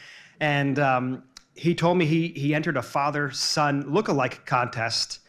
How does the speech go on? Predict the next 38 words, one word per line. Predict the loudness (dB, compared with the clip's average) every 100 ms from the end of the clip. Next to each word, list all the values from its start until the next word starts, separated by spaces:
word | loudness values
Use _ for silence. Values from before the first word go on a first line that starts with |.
| _ _ _ _
at, | -6 -4
at | -4 -2
Franciscan | 0 0 0 0 0
University. | 0 2 0 0 -4 -8 -10 -16 -20 -20 _
And, | -6 -4 -4 -4 -8 -6
um, | -2 -2 -4 -10 -20
he | -2 0 0 -4 -16 _ _
went | -2 0 2
up | 0 0
with | -2 -2 -10 -20 _
this, | -2 0 0 -2 -6
uh, | -6 -6
friend | 0 0 2
of | -2 -4
Michelle's | -6 -2 2 2 2 0 -4
and, | -6 -10 -14 -20 -6
and | -6
told | 0 0
this | 0
very | 0 2 2
emotional | 2 0 -2 -6
story | -2 0 0
about, | 0 -2 -4 -8
um, | -6 -6 -6
rock | -2 0 0 -2
climbing | 0 0 0 -2 -4 -6 -16 _
and | -6 0
about | 2
almost | 2 2 0 0
losing | 0 0
his | -2 -2
life, | 0 0 -2
and | -4
his | -4
son | -2 -2 -2
saved | -4 -4 -4
his | -6 -4
life. | -2 -2 -4